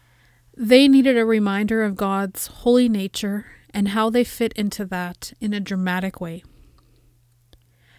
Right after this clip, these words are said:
After years and years of warnings,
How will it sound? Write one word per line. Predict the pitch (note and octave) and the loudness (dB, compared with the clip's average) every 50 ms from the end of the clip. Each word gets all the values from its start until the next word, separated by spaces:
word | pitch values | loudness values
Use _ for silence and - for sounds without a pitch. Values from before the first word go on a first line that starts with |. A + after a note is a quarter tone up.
| _ - | _ -8
After | - G#3+ G3+ - A3+ G#3+ | -8 -6 -2 0 0 0
years | G#3 F#3+ A3 A#3 A#3+ B3 C4 C4+ B3 - - | 2 2 2 2 4 4 4 2 0 -2 -2
and | B3 A#3 A3+ | -2 0 0
years | A3 A3 A3 A3 A3 G#3 | 0 0 0 -2 -2 -4
of | G#3+ - G3+ F3+ | -6 -8 -8 -6
warnings, | G3 G3 G3+ G#3 G#3+ A#3 A#3 A#3 A#3 B3 - - - | -4 -2 0 0 0 0 0 0 -2 -4 -4 -8 -12